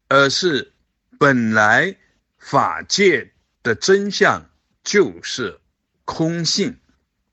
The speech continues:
在空性当中有各种各样的自在的显象，这种显象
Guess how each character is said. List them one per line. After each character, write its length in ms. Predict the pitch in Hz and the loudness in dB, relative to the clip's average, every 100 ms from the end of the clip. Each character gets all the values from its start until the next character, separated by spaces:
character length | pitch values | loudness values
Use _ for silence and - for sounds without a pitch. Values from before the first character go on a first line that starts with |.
| _ _ _ _ _ _ _ _ _ _ _ _ | _ _ _ _ _ _ _ _ _ _ _ _
在 360 | - 175 151 | 0 2 4
空 420 | 135 - - 220 220 | 0 -4 0 2 0
性 280 | - 175 | -2 -4
当 240 | 123 165 175 | -2 -2 -4
中 300 | 190 202 196 _ _ - | -4 -6 -8 _ _ -6
有 240 | 113 104 | -4 -4
各 320 | 95 - 208 | -6 2 4
种 400 | 226 - 107 87 - _ | 4 -2 -8 -8 -14 _
各 200 | - 101 | -6 -2
样 300 | 151 196 131 | 2 2 0
的 260 | 95 92 - _ | -4 -8 -8 _
自 360 | - - 180 107 | -14 -10 -8 -10
在 380 | - 185 170 101 | -4 0 0 -2
的 480 | 98 107 98 90 _ _ | -8 -4 -4 -4 _ _
显 500 | - - 110 78 73 - | -10 -6 -6 -8 -16 -12
象， 500 | - - 165 127 - _ _ _ _ _ _ _ - | -8 -4 -2 -2 -6 _ _ _ _ _ _ _ -2
这 220 | 226 208 | 4 4
种 240 | 151 190 | 2 -4
显 420 | 180 127 87 80 | -4 -4 -6 -10
象 520 | - - - 202 135 | -10 -2 2 2 0